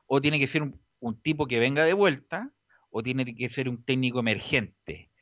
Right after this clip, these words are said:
como pasó con Sampaoli, que después de una brillante campaña en la U, asumen la selección después del caos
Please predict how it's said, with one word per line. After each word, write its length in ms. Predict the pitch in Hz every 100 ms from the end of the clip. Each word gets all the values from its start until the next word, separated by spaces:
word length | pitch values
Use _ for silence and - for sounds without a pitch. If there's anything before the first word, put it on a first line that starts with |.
| _ _
como 200 | 110 92
pasó 340 | 92 - 117
con 200 | 110 104
Sampaoli, 840 | - 101 92 123 127 131 127 127
que 140 | 98 87
después 280 | 87 104 95
de 80 |
una 220 | 92 90 -
brillante 720 | 95 98 101 123 139 131 131
campaña 420 | 131 117 131 131
en 140 | 131 131
la 120 | 131
U, 280 | 156 180 - _ _ _ _ -
asumen 760 | - - - 117 117 113 110 104
la 80 |
selección 720 | 95 101 95 - 110 107 104
después 340 | 92 - 107 98
del 220 | 90 82 -
caos 440 | 123 117 110 110